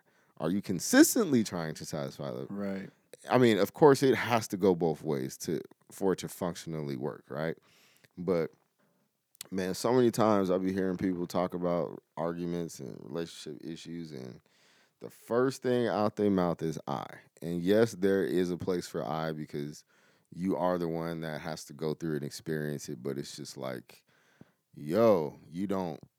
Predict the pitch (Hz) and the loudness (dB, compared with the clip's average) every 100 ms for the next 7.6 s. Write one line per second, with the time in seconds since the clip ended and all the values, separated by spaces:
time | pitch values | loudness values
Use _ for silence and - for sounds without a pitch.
0 | - _ _ - 78 67 58 50 50 - | -20 _ _ -8 -6 -6 -8 -12 -18 -20
1 | _ _ _ _ _ - - - 73 78 | _ _ _ _ _ -12 -12 -12 -8 -8
2 | - - 78 73 69 _ _ _ _ _ | -8 -10 -8 -8 -12 _ _ _ _ _
3 | _ _ _ _ _ _ _ _ _ _ | _ _ _ _ _ _ _ _ _ _
4 | _ _ - 90 85 95 107 113 98 90 | _ _ -8 -6 -4 0 2 4 2 -2
5 | - - _ - _ 85 82 - 95 95 | -6 -14 _ -20 _ -10 -10 -6 -2 -2
6 | 87 87 85 85 67 98 107 107 87 82 | -2 -4 -2 -4 -2 2 4 4 2 -2
7 | 76 67 67 60 - 69 | -2 -6 -8 -10 -12 -16